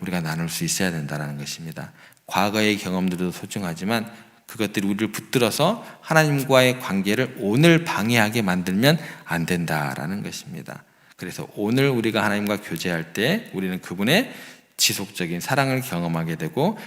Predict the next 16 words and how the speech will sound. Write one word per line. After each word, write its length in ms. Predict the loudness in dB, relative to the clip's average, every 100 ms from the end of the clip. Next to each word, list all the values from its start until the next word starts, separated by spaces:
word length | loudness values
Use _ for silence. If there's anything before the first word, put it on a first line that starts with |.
| -14
그 200 | -4 -2
사랑으로 520 | 0 4 4 4 2
인해서 400 | 2 2 0 0 0
우리의 280 | -2 -4
삶이 360 | -2 0 0 0 -4 -16 -6
변화된다라는 840 | -4 -4 -4 -6 -6 -6 -8 -10
것입니다. 580 | -10 -10 -10 -12 -12 -12
그래서 380 | -8 -2 0 0 -6 -16 -20 -8
그 200 | -2 2
사랑이 540 | 4 4 4 0 -2 -8 -20 -20 _
여전히 500 | 2 6 8 8 4
오늘 360 | 2 2 2 2
또 120 | 2
우리를 540 | 2 2 2 0 -4 -8
견고하게 800 | -4 0 0 0 0 -2 -2 -2
하고 440 | -2 -2 -4 -4